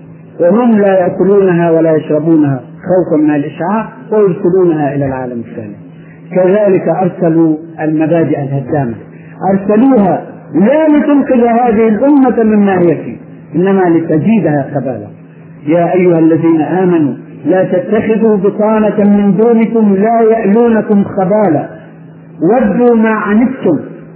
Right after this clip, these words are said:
قد بدت البغضاء من أفواههم وما تخفي صدورهم أكبر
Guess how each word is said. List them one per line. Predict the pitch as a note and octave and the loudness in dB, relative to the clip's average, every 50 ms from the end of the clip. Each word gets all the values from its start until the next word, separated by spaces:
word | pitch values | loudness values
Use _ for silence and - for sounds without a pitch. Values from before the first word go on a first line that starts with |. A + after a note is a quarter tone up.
| - - - F3+ | -20 -10 -6 -4
قد | F3+ F3 E3 | -2 0 0
بدت | F3 D#3+ F3+ G#3+ A#3 G#3 G#3 F#3+ - G3+ | 0 0 0 0 0 2 0 0 0 -2
البغضاء | F3+ F3+ E3+ F3 D#3+ E3+ E3 F3+ F3 E3+ E3+ | -2 -2 0 0 0 0 0 0 0 0 2
من | E3 E3 D#3+ | 0 0 0
أفواههم | D#3 C#3 - - F3+ G3+ G#3+ G3+ F#3+ F3 E3 D#3 C#3+ A#2+ - - - - - - - | -2 -4 -4 -2 0 0 0 2 0 0 0 0 -2 -4 -6 -10 -16 -20 -12 -6 -4
وما | D3+ E3 E3+ E3 D#3 | -2 0 0 0 0
تخفي | - - A3+ A#3 - - - - G3 G3 G3 F#3 F3 D#3+ D#3+ D#3+ D#3+ | 0 0 -2 -2 -2 -6 -6 -4 0 0 2 2 2 0 -2 -2 -4
صدورهم | D#3 D3+ D3 F3 F3+ F3+ F3 E3 D#3+ D#3+ D#3 D3 C#3 - | -4 -2 0 2 2 2 2 2 2 0 0 -2 -4 -4
أكبر | B3+ A#3 - A3 G3+ G#3 F3 | -4 -4 -2 0 0 0 -2